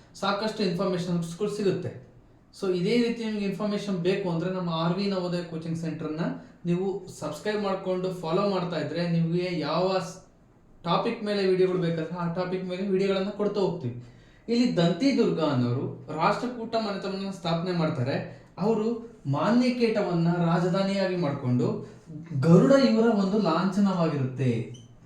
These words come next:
ರಾಷ್ಟ್ರಕೂಟರ ಲಾಂಛನ ಗರುಡ, ರಾಜಧಾನಿ ಬಂದ್ಬಿಟ್ಟು ಮಾನ್ಯಕೇಟ. ಇನ್ನ ಮಯೂರವರ್ಮ ಆಪ್ಷನ್ ಬಿ ನಲ್ಲಿ ಇರ್ತಕ್ಕಂಥ ಮಯೂರ ವರ್ಮ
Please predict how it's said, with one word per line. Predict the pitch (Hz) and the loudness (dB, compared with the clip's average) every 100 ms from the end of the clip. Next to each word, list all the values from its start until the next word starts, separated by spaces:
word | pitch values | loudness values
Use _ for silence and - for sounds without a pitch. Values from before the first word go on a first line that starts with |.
| - | -14
ರಾಷ್ಟ್ರಕೂಟರ | 127 151 185 - 202 - 156 135 135 233 - - - | -10 -6 -6 -2 -4 -2 -4 -2 -2 -2 -4 -12 -6
ಲಾಂಛನ | 139 160 202 196 139 165 180 - | -2 0 0 0 -2 -2 -4 -4
ಗರುಡ, | 151 151 143 - - - - - - - | 0 2 2 0 -4 -14 -20 -20 -20 -10
ರಾಜಧಾನಿ | 147 196 214 202 175 160 | 0 2 2 0 0 0
ಬಂದ್ಬಿಟ್ಟು | 143 135 - 226 | 0 -4 -2 0
ಮಾನ್ಯಕೇಟ. | 202 208 202 - 120 123 - - - - - - | 2 2 2 0 -4 -4 -12 -20 -20 -20 -20 -6
ಇನ್ನ | 226 247 190 - 165 156 | 0 2 2 -2 -4 -2
ಮಯೂರವರ್ಮ | 151 160 254 277 233 175 165 226 247 - - - - - 147 | 0 2 4 4 6 4 2 0 -4 -10 -18 -20 -20 -16 -4
ಆಪ್ಷನ್ | 165 165 208 190 | -4 -2 -4 -2
ಬಿ | 196 | -2
ನಲ್ಲಿ | 202 208 | -2 0
ಇರ್ತಕ್ಕಂಥ | 196 196 185 180 175 | 0 -2 -2 -4 -4
ಮಯೂರ | 160 151 185 220 | -4 0 2 4
ವರ್ಮ | 208 - 190 | 2 0 -2